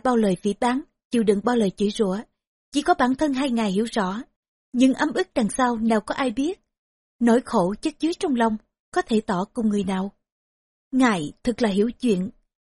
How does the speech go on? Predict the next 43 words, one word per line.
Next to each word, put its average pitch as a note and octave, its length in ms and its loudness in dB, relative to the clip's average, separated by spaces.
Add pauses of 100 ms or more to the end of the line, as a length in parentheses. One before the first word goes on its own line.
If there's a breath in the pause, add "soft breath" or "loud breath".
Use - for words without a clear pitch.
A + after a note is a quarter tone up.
Hai D#4 160 2
tên D#4 260 2
Lưu D4 200 2
Triệu F#3 360 0 (560)
vô F4 180 4
cùng A#3 200 2
cảm A#3 180 0
động G3 280 0 (220)
vì G#3 300 6
được G#3+ 160 0
gặp G#3+ 200 -4
tri A#3 120 -4
kỷ. G#3 400 -2 (800)
"Chứ E4+ 200 -2
ngồi A#3 140 2
ngay G#3 160 0
ra A3+ 180 0
thế, C4 280 -4 (160)
ăn C4 160 0
đi, C#4 220 -2 (560)
uống D4 160 0
đi, C4+ 240 0 (440)
ăn C4 140 2
uống B3+ 180 0
no C4 120 2
đủ, F#3 340 -2 (340)
vui A3+ 120 2
vẻ A#3+ 160 2
rồi G#3+ 380 0
đi B3 100 -4
gặp A3 180 -4
đại G3 240 -2
vương." C#4 200 -2 (1120)
Chứ F4+ 160 2
thở B3+ 140 4
vắng D4 240 -4
than C#4+ 200 0
dài, G3+ 300 -2 (120)
làm G3+ 240 0
đại G#3+ 100 2
vương C4+ 200 -2
bực A#3 180 -4
mình. A3 220 2